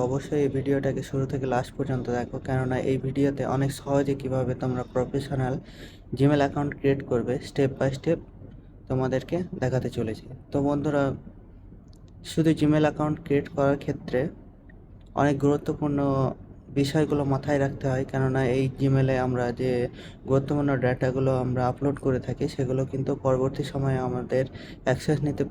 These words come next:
প্রবলেম হয়ে যায়। আমাদের ডিভাইসটা যদি কোনো রকম রিসেট হয়ে যায় অথবা হারিয়ে যায়, সেক্ষেত্রে আমাদের সেই Gmail-এ থাকা যে ডেটাগুলো, সেগুলো কিন্তু আমরা লস করে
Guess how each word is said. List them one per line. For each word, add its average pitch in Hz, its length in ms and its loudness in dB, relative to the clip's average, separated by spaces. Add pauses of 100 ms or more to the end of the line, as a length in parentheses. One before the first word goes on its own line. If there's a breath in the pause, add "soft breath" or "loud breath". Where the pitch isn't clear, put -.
(300)
প্রবলেম 135 340 4 (100)
হয়ে 135 200 4
যায়। 127 220 2
আমাদের 127 300 0
ডিভাইসটা 135 400 4 (100)
যদি 135 160 2 (100)
কোনো 131 200 0
রকম 131 220 -2 (120)
রিসেট 131 360 0
হয়ে 123 180 2
যায় 127 200 2
অথবা 123 280 -2 (540 loud breath)
হারিয়ে 139 280 8
যায়, 131 200 6
সেক্ষেত্রে 135 420 -2 (100)
আমাদের 139 260 2 (260)
সেই 139 180 2 (960 soft breath)
Gmail-এ 139 400 6 (200)
থাকা 135 200 2 (120)
যে 131 100 4 (220)
ডেটাগুলো, 135 420 2 (100)
সেগুলো 131 260 2 (100)
কিন্তু 139 220 0 (120)
আমরা 139 200 2 (140)
লস 127 160 4 (100)
করে 127 160 2